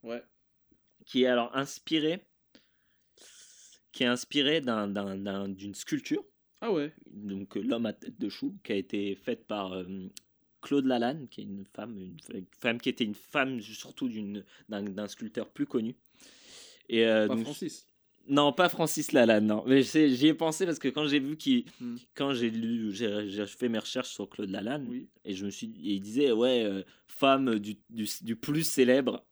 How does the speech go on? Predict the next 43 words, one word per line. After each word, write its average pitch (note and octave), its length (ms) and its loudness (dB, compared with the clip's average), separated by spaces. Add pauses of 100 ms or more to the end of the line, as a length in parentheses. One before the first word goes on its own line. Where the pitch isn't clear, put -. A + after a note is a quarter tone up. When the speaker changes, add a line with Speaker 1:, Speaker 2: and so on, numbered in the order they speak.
Speaker 2:
et G2+ 160 0
je - 80 -8
croyais G#2+ 160 -4
qu'il G#2+ 100 -10
allait G2 140 -2
dire F#2+ 160 -6
Speaker 1:
Ah B2 60 -6
ouais, C3 40 -4
Speaker 2:
Francis A#2+ 320 -2
Speaker 1:
non, A2+ 60 -2
Speaker 2:
Lalanne. G#2+ 260 0 (320)
Speaker 1:
non, A#2+ 140 4
non. - 0 -
Speaker 2:
Non, B2 240 4
non, - 60 -6
un G#2 100 -6
autre, A#2 280 -6
un, - 300 -16 (440)
un F#2+ 180 -6
autre - 240 -10
sculpteur. - 440 -14 (200)
Speaker 1:
Mhm. B2 100 -12
Speaker 2:
Donc A2+ 160 -2
c'est - 140 -4
une, G#2 140 -4
une G2+ 200 -6
scu-, - 220 -14
une G2 180 -8
grosse D#3 300 -8
sculpture D3 380 -6
à G2+ 220 -6
échelle - 320 -6
une D3 260 -6 (380)
d'un - 220 -10
Speaker 1:
Ouais, - 60 2
Speaker 2:
homme, B3 160 2
Speaker 1:
ouais, G3+ 40 -2
ouais, E3+ 60 -2
Speaker 2:
euh, C3+ 300 -4
Speaker 1:
putain. G2+ 220 -2
Speaker 2:
d'un A2+ 80 -2
homme, C3 200 2
euh, G2 180 -4